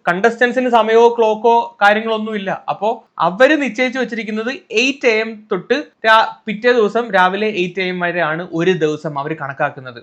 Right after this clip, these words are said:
ഇരുപ-, ആ ഒരു ഡേ നടക്കുന്ന എല്ലാം അവർക്ക് ഒരു ദിവസമാണ്. പിടികിട്ടിയോ? നമുക്കിവിടെ ഡേ ട്വന്റി ത്രീ അഞ്ച്,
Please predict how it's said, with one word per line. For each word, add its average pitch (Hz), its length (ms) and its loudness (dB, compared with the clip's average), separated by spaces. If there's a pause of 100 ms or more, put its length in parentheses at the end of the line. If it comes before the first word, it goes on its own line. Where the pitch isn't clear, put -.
(160)
ഇരുപ-, 185 260 -4
ആ 196 160 4
ഒരു 277 120 2
ഡേ 240 200 2
നടക്കുന്ന 240 360 -2
എല്ലാം 226 360 -2
അവർക്ക് 214 360 -6 (240)
ഒരു 262 180 2
ദിവസമാണ്. 226 500 4 (180)
പിടികിട്ടിയോ? 233 440 2 (180)
നമുക്കിവിടെ 233 400 2
ഡേ 226 280 2
ട്വന്റി 220 360 -2
ത്രീ 254 160 -2 (160)
അഞ്ച്, 214 360 0